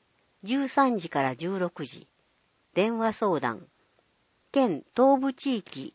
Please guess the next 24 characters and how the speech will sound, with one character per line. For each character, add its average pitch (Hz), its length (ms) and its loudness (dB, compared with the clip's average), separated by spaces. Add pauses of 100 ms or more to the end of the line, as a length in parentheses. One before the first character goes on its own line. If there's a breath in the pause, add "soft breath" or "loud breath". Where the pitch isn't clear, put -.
県 254 320 2
民 247 200 2
相 226 300 4
談 208 220 2
室。 - 420 -16 (500)
電 185 340 2
話。 151 260 0 (540)
零 254 280 6
八 233 440 -2
四 151 280 -2 (540)
九 254 240 0
三 208 480 2
一 - 420 -12 (540)
五 226 340 8
五 196 360 8
二 151 340 -4
二。 139 300 -6 (2000)
暴 240 220 8
力 285 240 4
団 262 220 8
関 247 260 6
係 131 300 4
相 160 260 0
談。 139 320 -2